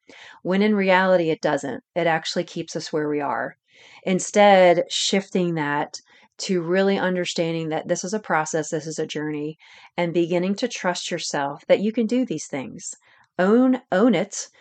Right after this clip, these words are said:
take responsibility for where you are, begin to change the behaviors that you have established in your life. Maybe it's just for a few years, maybe it's just your entire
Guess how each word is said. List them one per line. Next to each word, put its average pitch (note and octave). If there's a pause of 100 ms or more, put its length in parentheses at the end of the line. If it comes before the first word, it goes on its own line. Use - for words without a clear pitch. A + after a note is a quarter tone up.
(140)
take G3+
responsibility F#3
for E3
where D#3
you F#3+
are, D3+ (420)
begin F#3
to A#3+
change G#3
the G#3
behaviors G3
that -
you F3
have D3+
established F3
in D#3+
your D#3
life. D#3+ (720)
Maybe E3
it's F3+
just F3
for F3
a F3
few G3
years, G3
maybe D#3+
it's -
just - (500)
your E3+
entire E3